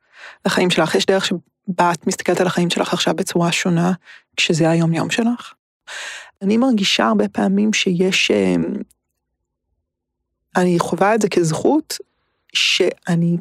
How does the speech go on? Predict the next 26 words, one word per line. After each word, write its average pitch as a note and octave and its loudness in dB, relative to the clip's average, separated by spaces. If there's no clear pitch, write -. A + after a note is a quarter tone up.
כל B3+ 0
הזמן F#3+ 0
מסתובבת F3 0
בתוך D#3+ -4
מעגלים D#3+ 2
של - -4
משמעות. E3 -4
זאת - -4
אומרת, F#3 0
אין C4 2
יום E3+ 2
שבו E3 0
את D#3+ -8
באה - 0
למשמרת D#3 -4
בחדר - -4
לידה, F3+ 0
ואת F#3 -2
אומרת F3+ 0
לעצמך, F3+ -4
"אמ, C4 2
מה F3+ 2
עשיתי F3 0
היום? D#3 0
כלום." - -4
או, D#3+ 2